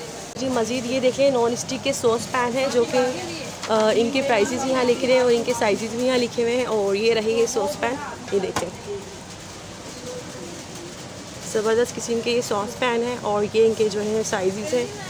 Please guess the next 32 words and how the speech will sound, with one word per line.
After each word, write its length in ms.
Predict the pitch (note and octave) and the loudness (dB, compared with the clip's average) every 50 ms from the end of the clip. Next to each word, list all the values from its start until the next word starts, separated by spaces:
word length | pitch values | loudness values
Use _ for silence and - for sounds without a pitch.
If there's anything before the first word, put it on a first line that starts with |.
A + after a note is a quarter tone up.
| - - G#4 - - - F4 F4 F4 F4 F#4 G4+ G#4 - - - - - - - C#4 C#4 - F4+ F4+ F4 E4+ E4+ - F4+ C#4 - - - E4 E4+ E4+ F4 - - - - - - - - - - - - - - - - - - - | -10 -10 -12 -12 -12 -12 -12 -12 -12 -12 -12 -12 -12 -12 -12 -12 -14 -8 -6 -6 -4 -4 -6 -6 -6 -6 -8 -6 -4 -4 -4 -4 -6 -8 -10 -12 -12 -12 -12 -12 -12 -12 -12 -14 -14 -14 -14 -14 -14 -14 -14 -14 -14 -14 -14 -8 -4
ये 100 | A3 A3 | -4 0
देख 220 | G3+ G#3+ G3+ F#3+ - | 2 2 0 0 0
लीजिए, 480 | G3 G3 F#3 G3+ G#3+ G#3+ G#3+ A3 A3 A3 | -4 -4 0 0 2 4 4 4 4 2
यहाँ 180 | A3 G#3+ G#3+ | 2 0 -2
पर 160 | G#3 - A3 | -2 -2 -2
आपको 440 | G#3+ G#3+ G#3+ G#3+ - - A3 G#3 G3+ | -2 -2 -2 -4 -2 0 0 0 2
जो 160 | G3+ G#3+ G#3 | 0 0 0
है 120 | G3+ G#3+ G#3+ | 0 2 2
ये 140 | G#3+ G#3 G#3+ | 2 2 2
इस 100 | G3+ A3 | 2 0
तरह 240 | C4+ A3+ G#3+ G3+ G#3 | -2 -2 -2 -2 -2
से 160 | G#3 - A3+ | -2 -2 0
मिल 200 | A3 G3+ F#3+ G3+ | 0 0 0 0
जाएंगे। 320 | F#3+ G#3+ G#3+ G#3+ G#3+ A3 | 0 -2 -2 -2 -2 -2
ये 180 | A3 A3+ A3 A3 | 0 2 4 4
इनकी 180 | G#3+ G3+ A3+ G#3+ | 4 2 0 -2
glass 320 | F#3 G3+ F#3 F#3+ G3 - | -2 0 0 0 -2 -2
की 100 | - A#3 | -4 -4
लीड्स 440 | A3 F#3 F#3+ G#3 G#3+ A3+ - - - | -2 -2 -2 -2 -2 -2 -2 -4 -6
हैं 120 | A#3+ C4 - - - - - - - - G4+ - - | -6 -6 -8 -10 -14 -14 -14 -12 -10 -8 -8 -4 -2
और 260 | G3 F#3+ F#3+ F#3+ F#3+ | -2 0 0 0 2
ये 160 | F#3+ G3+ G#3+ | 2 2 0
सॉस 240 | - - G#3 G3 G3 | 0 -2 -2 -4 -4
पैन 260 | - - A3 G3+ G3+ | -6 -6 -2 -2 0
है, 140 | G3+ A3 A3 G#3+ | 2 2 0 0
ज़बरदस्त 540 | F#3+ G3+ F#3+ G3 F#3+ F#3 G#3+ A3+ - - | 0 -2 -4 -4 -4 -4 -4 -4 -4 -4
है। 120 | - A#3+ A#3+ - - A3+ B3+ - - - - - - - - - - - - - - - - - - - - - - - - | -4 -4 -4 -6 -10 -14 -12 -12 -12 -12 -12 -12 -12 -12 -12 -12 -12 -12 -12 -12 -12 -12 -12 -14 -14 -14 -14 -14 -10 -4 -2
और 220 | G#3+ G#3 G#3 G#3+ | 2 2 4 4
ये 120 | A#3 A#3 B3 | 2 2 0
सभी 320 | - C4+ A#3+ G#3+ A3+ B3 | 0 0 -2 -2 -2 -2
जो 140 | A#3+ A#3+ B3 | 0 0 0
है 100 | A#3 A#3+ | 0 -2